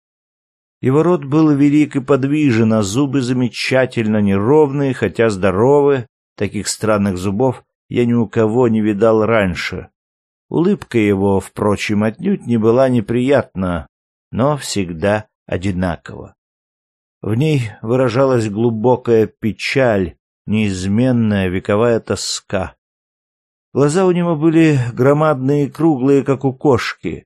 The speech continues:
Зрачки сокращались и расширялись соответственно усилению или ослаблению света, как это наблюдается у представителей кошачьего рода. В минуты возбуждения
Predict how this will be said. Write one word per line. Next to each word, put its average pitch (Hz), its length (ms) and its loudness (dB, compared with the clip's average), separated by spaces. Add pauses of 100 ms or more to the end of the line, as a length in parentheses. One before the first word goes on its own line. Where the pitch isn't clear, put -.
(360)
Зрачки 117 600 -2
сокращались 123 1120 -2 (200)
и 117 120 2
расширялись 120 880 2
соответственно 113 1120 -2 (200)
усилению 117 760 0
или 113 240 0
ослаблению 107 1000 0
света, 123 680 -6 (400)
как 135 180 -2
это 156 300 0 (280)
наблюдается 131 960 2
у 127 80 2
представителей 113 960 0
кошачьего 104 840 -2
рода. 95 560 0 (480)
В 92 160 -8
минуты 110 380 0
возбуждения 98 1000 0